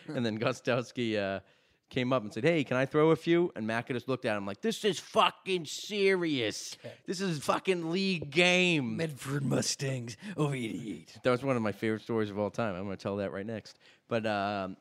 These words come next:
Speaker 1: so Gostowski is like, "Is this guy fucking serious? We just beat the fucking Carolina Panthers in an N F L game, and you're gonna fucking tell me this is serious?" And Macca wouldn't let down,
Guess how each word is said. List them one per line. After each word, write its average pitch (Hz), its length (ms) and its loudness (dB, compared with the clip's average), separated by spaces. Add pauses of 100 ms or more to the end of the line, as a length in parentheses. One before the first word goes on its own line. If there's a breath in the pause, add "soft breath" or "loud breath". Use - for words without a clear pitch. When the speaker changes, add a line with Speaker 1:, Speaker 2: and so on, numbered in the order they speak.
(420)
Speaker 1:
so 110 480 2
Gostowski 120 480 2
is 107 120 -2
like, 104 160 -4
"Is 120 100 -10
this 359 160 -4
guy 415 140 -2
fucking 311 400 -6
serious? 131 640 -2 (320 loud breath)
We 160 80 2
just 139 240 2
beat 170 240 -2
the 131 60 -6
fucking 127 580 0
Carolina 143 480 4
Panthers 131 400 2
in 110 60 2
an 110 120 2
N 131 140 2
F 127 120 0
L 131 160 4
game, 101 360 -2 (260 loud breath)
and 117 120 -4
you're 120 100 0
gonna 127 100 0
fucking 120 300 -4
tell 120 160 -2
me 117 80 -2
this 107 200 -8
is 113 140 -8
serious?" 120 360 2
And 104 120 -2
Macca 123 240 -2
wouldn't 117 240 -2
let 117 220 -2
down, 98 240 0